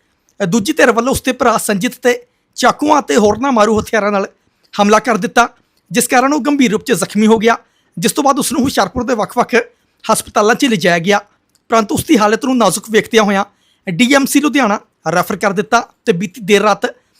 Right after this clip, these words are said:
ਇਲਾਜ ਦੌਰਾਨ ਉਸ ਦੀ ਮੌਤ ਹੋ ਗਈ। ਰਾਕੇਸ਼ ਕੁਮਾਰ ਨੇ ਦੱਸਿਆ ਕਿ ਤਿੰਨ ਵਿਅਕਤੀਆਂ ਵੱਲੋਂ ਇਸ ਵਾਰਦਾਤ ਨੂੰ ਅੰਜਾਮ ਦਿੱਤਾ ਗਿਆ ਹੈ ਤੇ ਪੁਲਿਸ ਉਹਨਾਂ ਵਿਰੁੱਧ ਸਖਤ ਤੋਂ ਸਖਤ ਕਾਰਵਾਈ ਅਮਲ 'ਚ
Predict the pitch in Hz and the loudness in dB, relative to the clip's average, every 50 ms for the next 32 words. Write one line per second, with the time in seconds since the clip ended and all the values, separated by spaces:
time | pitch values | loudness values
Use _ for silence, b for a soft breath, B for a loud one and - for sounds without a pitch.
0 | _ _ - 233 214 - 220 220 - 220 233 240 233 240 240 - - - 214 240 | _ _ 0 2 4 4 4 2 0 -2 -2 -2 -2 -2 -2 -4 -4 -4 -4 -6
1 | - _ _ _ 180 180 180 180 175 170 214 196 180 226 - - - _ _ _ | -6 _ _ _ -2 0 0 0 0 0 0 0 0 0 0 -2 -6 _ _ _
2 | _ _ _ _ _ _ _ _ _ - 202 196 - 277 240 - - 302 262 285 | _ _ _ _ _ _ _ _ _ 0 0 0 2 2 0 0 2 2 2 2
3 | 277 262 311 302 285 - 320 302 - 381 - - 226 233 240 240 262 - - - | 2 2 0 -2 0 0 0 0 0 -2 0 0 0 2 2 0 -2 -2 -2 -2
4 | 269 254 226 262 285 302 - - 202 208 190 190 185 220 202 - 220 262 - 285 | -2 -2 0 -2 -2 -4 -4 -2 0 0 0 0 -2 -4 -2 -2 -2 -2 0 0
5 | 220 165 185 190 175 196 190 - - 247 233 190 233 220 370 - _ _ _ _ | 0 2 2 0 0 0 -4 -2 0 0 0 2 0 0 -2 -4 _ _ _ _
6 | - 233 220 - 277 254 302 - 320 - 233 254 269 196 226 214 196 - - - | -4 -4 -2 -2 -2 -2 -2 -2 -2 0 0 0 2 2 0 0 0 -2 -8 -14
7 | _ _ _ _ _ _ - - - - - - - - 285 - - - - - | _ _ _ _ _ _ -6 -2 -2 -2 -2 -4 -4 -4 -2 -2 -2 -2 -2 -4
8 | - 247 - 226 190 190 180 208 240 - 226 190 202 202 - - 254 | -6 -2 0 0 0 2 0 0 0 0 0 -2 -2 -2 -2 -4 -6